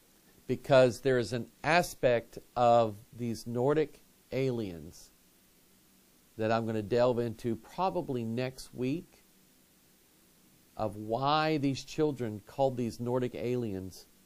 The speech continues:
the Whisper People. It has to do with who the Bible says they really are. Okay? But back to that number thirty-three. That's interesting because,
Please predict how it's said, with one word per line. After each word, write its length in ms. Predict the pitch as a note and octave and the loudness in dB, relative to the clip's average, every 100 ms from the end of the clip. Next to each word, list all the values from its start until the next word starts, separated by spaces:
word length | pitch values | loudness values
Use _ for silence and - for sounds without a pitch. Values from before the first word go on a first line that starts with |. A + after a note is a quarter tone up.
| _ _ _ _ _ | _ _ _ _ _
the 80 | G#2 | -8
Whisper 440 | G#2+ A#2 - G#2 | -4 -4 -6 -10
People. 460 | F#2 F#2 D#2 A#1+ - _ _ _ _ _ _ _ _ _ _ _ _ _ _ _ _ _ _ _ - | -10 -12 -14 -16 -20 _ _ _ _ _ _ _ _ _ _ _ _ _ _ _ _ _ _ _ -12
It 60 | |
has 160 | B2 A#2+ | -10 -10
to 100 | - | -10
do 280 | G#2 A#2+ B2 | -4 0 0
with 320 | A2 G2+ - _ _ _ _ _ | 2 0 -2 _ _ _ _ _
who 180 | - D3+ | -2 0
the 120 | B2+ | 0
Bible 320 | A2 C3 B2+ | 4 4 4
says 320 | G#2+ - G2 F2+ | 0 -2 -4 -2
they 140 | G2+ | -4
really 380 | F2+ A2 A#2+ G2 | -2 -2 -2 -4
are. 360 | A2+ F#2 G#1+ - _ _ _ _ _ _ _ _ _ | -4 -4 -8 -20 _ _ _ _ _ _ _ _ _
Okay? 400 | - G#2+ A#2 B2 - _ _ _ _ _ _ _ _ _ - | -4 -2 0 -4 -10 _ _ _ _ _ _ _ _ _ -6
But 120 | - | 8
back 220 | D#3 E3+ | 8 10
to 80 | E3+ | 8
that 240 | D3+ D3 | 6 6
number 260 | C#3 C#3+ C3 | 4 2 2
thirty-three. 1200 | - D#3+ D3+ B2+ G#2+ - C3+ C#3 D3 G#2+ F#2+ A#2 C3 _ _ _ _ _ _ _ _ _ - | 2 4 6 4 -2 -6 -2 2 4 4 0 -4 -10 _ _ _ _ _ _ _ _ _ 6
That's 340 | D3+ F#3 - | 10 10 8
interesting 640 | D3 A#2+ A2 A2 A#2+ A#2 | 0 4 4 4 -2 -2
because, 880 | A2+ - B2+ A2+ A2 A2 A#2+ A2+ - | -2 2 8 8 8 6 4 -6 -18